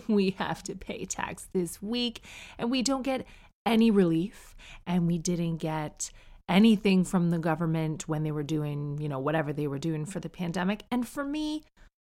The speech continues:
I feel like that's okay. I have more money than I ever needed or ever expected to have. I am very lucky, but it's tough for some of my peers. And we put that money aside to pay tax, of course,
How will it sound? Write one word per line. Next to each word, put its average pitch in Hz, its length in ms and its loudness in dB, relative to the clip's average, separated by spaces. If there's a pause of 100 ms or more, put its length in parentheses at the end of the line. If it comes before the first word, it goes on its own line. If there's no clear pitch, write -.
I 151 100 -2
feel 254 420 2
like 196 380 4 (140)
that's 165 340 0
okay. - 540 -4
I - 160 -8
have 226 360 0
more 233 220 2
money 175 400 2
than 151 220 -4
I 143 200 -6
ever 214 200 0
needed 170 400 2 (240)
or 165 160 0
ever 170 260 -2
expected 175 480 -6
to 214 120 -4
have. 139 520 -6
I 156 80 -8
am 165 160 -2
very 156 260 -4
lucky, 226 600 -2 (800)
but - 880 0 (400)
it's - 140 -10
tough - 320 -6
for - 160 -4
some 202 280 2
of 185 140 0
my 185 160 2
peers. - 680 -8 (320)
And 294 100 -2
we 320 100 2
put - 280 -4
that 254 160 2
money 170 240 2
aside 151 340 -6
to 185 100 -8
pay 156 200 -10
tax, - 400 -12
of 226 140 -16
course, - 460 -4